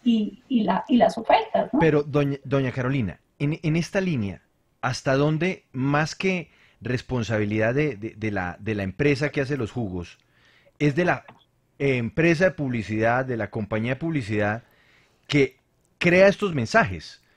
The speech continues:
Speaker 2: Porque finalmente a un publicista, ¿qué le dicen? "Véndame esto".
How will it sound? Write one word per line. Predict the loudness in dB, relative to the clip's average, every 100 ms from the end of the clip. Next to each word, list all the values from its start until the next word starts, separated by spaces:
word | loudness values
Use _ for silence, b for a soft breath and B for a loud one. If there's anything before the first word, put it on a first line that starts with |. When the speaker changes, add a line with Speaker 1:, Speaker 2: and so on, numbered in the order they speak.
| _ _
Speaker 2:
Porque | -8 -4 -2
finalmente | 0 0 0 2 0 0 _
a | 0
un | 0
publicista, | 0 -2 -2 0 0 0
¿qué | 2
le | 2
dicen? | 2 0 -6 -10
"Véndame | -6 -2 2 4 4 2
esto". | 0 -6